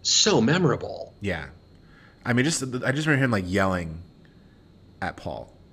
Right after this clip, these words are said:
Speaker 2: for him
Speaker 1: Mm-hmm.
Speaker 2: to, like, keep fighting. Like,
Speaker 1: Yeah.
Speaker 2: it was, like, stirring, you know?
Speaker 1: Mm-hmm. Mm-hmm.
Speaker 2: Um,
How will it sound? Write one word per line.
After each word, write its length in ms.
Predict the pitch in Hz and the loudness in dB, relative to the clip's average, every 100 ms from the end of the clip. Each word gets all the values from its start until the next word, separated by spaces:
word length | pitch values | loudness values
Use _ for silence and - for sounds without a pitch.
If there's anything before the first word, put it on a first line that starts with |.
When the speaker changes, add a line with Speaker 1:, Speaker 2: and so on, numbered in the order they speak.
| - - | -20 -20
Speaker 2:
for 240 | - 98 | -2 0
him 120 | 117 | 2
Speaker 1:
Mm-hmm. 100 | 110 | 0
Speaker 2:
to, 80 | 98 | -2
like, 120 | 82 | -6
keep 220 | - 85 | -8 -10
fighting. 380 | - 85 58 58 - - - - - - | -10 -12 -12 -16 -20 -20 -20 -20 -20 -8
Like, 160 | 92 | -2
Speaker 1:
Yeah. 160 | 104 - - - - - | -2 -4 -12 -20 -20 -4
Speaker 2:
it 80 | 107 | 0
was, 180 | 143 131 | 0 0
like, 200 | 98 85 | -2 -2
stirring, 540 | - - 95 85 - - - - | -6 -2 -2 -2 -8 -20 -20 -20
you 100 | 80 | -14
know? 240 | 78 71 101 | -14 -14 -2
Speaker 1:
Mm-hmm. 920 | 135 135 151 175 - - - - - 147 | 0 2 2 0 -10 -20 -20 -20 0 4
Mm-hmm. 460 | 147 170 - - | 4 2 -4 -4
Speaker 2:
Um, 400 | 98 90 85 82 | 0 0 -2 -6